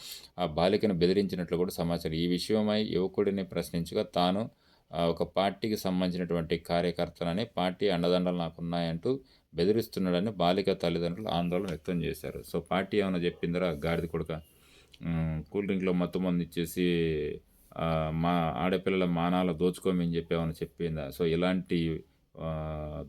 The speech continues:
దుర్మార్గులను, ఇలాంటి కామ పిశాచితో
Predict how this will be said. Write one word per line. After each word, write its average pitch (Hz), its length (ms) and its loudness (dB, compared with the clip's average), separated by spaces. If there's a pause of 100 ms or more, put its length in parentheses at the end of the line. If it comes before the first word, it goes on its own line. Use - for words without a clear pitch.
దుర్మార్గులను, 95 680 2
ఇలాంటి 87 600 0 (140)
కామ 95 280 0
పిశాచితో 90 1300 -2